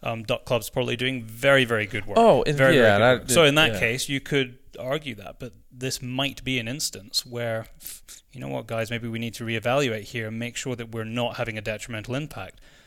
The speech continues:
Speaker 1: So just because you're out there with a gun pulling the trigger,
Speaker 2: Yeah.
Speaker 1: killing some shit,
Speaker 2: <laughs>
Speaker 1: doesn't
Speaker 2: Well, yeah.
Speaker 1: suddenly make you a good guy.
Speaker 2: Yeah,
Speaker 1: And
Speaker 2: you don't
Speaker 1: we,
Speaker 2: get
Speaker 1: we wanna believe that,
Speaker 2: Yeah.
Speaker 1: but it's
Speaker 2: Well,
Speaker 1: not always true.
Speaker 2: and th-, and we have a certain,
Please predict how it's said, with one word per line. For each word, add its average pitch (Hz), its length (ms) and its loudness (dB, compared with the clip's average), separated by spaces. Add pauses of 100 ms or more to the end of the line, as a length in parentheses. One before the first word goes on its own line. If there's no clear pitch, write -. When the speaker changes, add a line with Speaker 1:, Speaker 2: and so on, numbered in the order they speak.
Speaker 1:
So - 100 -12
just 131 240 -2
because 120 240 -4
you're 113 120 0
out - 160 2
there 110 160 -2
with 104 140 -8
a 110 40 -14
gun 110 300 -4
pulling 110 240 -8
the 104 40 -10
trigger, 113 280 -6
Speaker 2:
Yeah. 90 80 -2
Speaker 1:
killing 139 200 2
some - 140 -6
shit, - 160 -8
Speaker 2:
<laughs> - 20 -4
Speaker 1:
doesn't 135 360 2 (400)
Speaker 2:
Well, 180 180 8
yeah. 180 100 6
Speaker 1:
suddenly 156 280 4
make 143 240 2
you 143 80 2
a 135 40 0
good 131 200 0
guy. 147 280 0 (220)
Speaker 2:
Yeah, 135 200 8
Speaker 1:
And 123 120 4
Speaker 2:
you 139 60 2
don't 160 260 4
Speaker 1:
we, 151 80 0
Speaker 2:
get 127 280 8
Speaker 1:
we 151 100 4
wanna 160 240 2
believe 147 420 -2
that, 85 280 -14 (200)
Speaker 2:
Yeah. 98 320 -2
Speaker 1:
but 120 120 -10
it's - 80 -4
Speaker 2:
Well, 131 80 6
Speaker 1:
not 131 120 0
always 135 220 -2
true. - 280 -8 (440)
Speaker 2:
and 131 160 2
th-, 120 140 4
and 131 240 0
we 139 140 2
have 135 260 6
a 127 60 0
certain, 113 600 -2